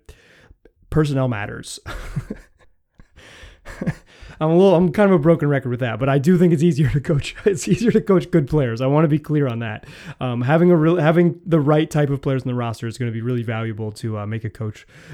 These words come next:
make a coach look good. Not that coaching doesn't matter, but, um, the biggest factor is, is who, who you're able to put into the game.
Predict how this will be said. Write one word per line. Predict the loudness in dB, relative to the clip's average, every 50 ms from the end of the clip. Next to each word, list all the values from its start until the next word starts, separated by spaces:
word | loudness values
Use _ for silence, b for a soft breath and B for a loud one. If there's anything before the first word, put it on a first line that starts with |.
| B -8
make | -8 -8
a | -6
coach | -6 -6 -6 -6 -4
look | -6 -8 -8 -6 -6
good. | -6 -6 -4 -2
Not | 0 0 0 0
that | 0 -2 0
coaching | 2 0 0 2 0
doesn't | -2 -2 -2 -2 -4
matter, | -4 -6 -6 -6 -8 -8 -8
but, | -6 -8 -8 -8 -8
um, | -8 -8 -6 -6 -4 -2
the | -2 0
biggest | 2 2 2 2 0 -4 -6
factor | -8 -8 -8 -8 -10 -10 -10 -10 -8
is, | -8 -10 -10
is | -8 -6 -4 -2
who, | -2 0 0 -2 -2
who | -2 2 2 4 4
you're | 2 0 0 -2
able | -2 -4 -4 -6 -8 -10
to | -10 -12 -12
put | -10 -10 -10
into | -10 -12 -14 -16
the | -18 -18
game. | -16 -16 -18 -18 -20